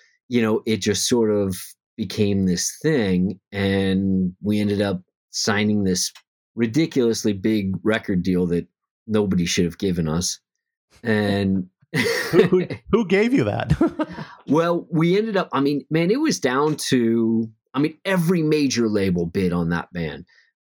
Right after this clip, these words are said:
Speaker 1: Uh, and it was down at the end, it was down to DreamWorks, to Goldstone,
Speaker 2: Mm-hmm.
Speaker 1: um,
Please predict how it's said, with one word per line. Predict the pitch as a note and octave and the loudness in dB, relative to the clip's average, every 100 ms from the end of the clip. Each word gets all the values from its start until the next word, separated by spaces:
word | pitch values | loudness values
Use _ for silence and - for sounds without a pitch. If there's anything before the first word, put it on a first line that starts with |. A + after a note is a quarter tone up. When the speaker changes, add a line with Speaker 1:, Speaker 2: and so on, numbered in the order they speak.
| - | -6
Speaker 1:
Uh, | G#2 G2+ G2 G2 - - | -2 0 0 -2 -4 -4
and | B2 A2+ A#2 - | 0 2 0 0
it | B2+ C3 | -2 0
was | A#2 - | 0 -2
down | D#3 D3 D#3 D#3 D3+ | -2 0 0 0 0
at | C3 G#2+ | -2 -2
the | B2 A2+ | 0 0
end, | C3+ C#3 A#2+ | 2 2 0
it | - | -2
was | A2+ G#2 | -2 0
down | A2+ A2+ | 0 0
to | F#2+ | 0
DreamWorks, | F#2 A2+ A#2 A#2+ C3+ - - | 0 0 2 2 0 -2 -2
to | A2+ | -2
Goldstone, | G2+ A#2+ A2+ - - D3+ E3 E3+ _ _ _ A#2 | 0 0 0 0 0 0 0 -2 _ _ _ -16
Speaker 2:
Mm-hmm. | A2+ C3+ F#3 - _ A#2 | -8 -8 -8 -12 _ 0
Speaker 1:
um, | A2+ A2 A2 G#2+ G#2+ G#2 G2+ | 2 2 0 0 0 0 -2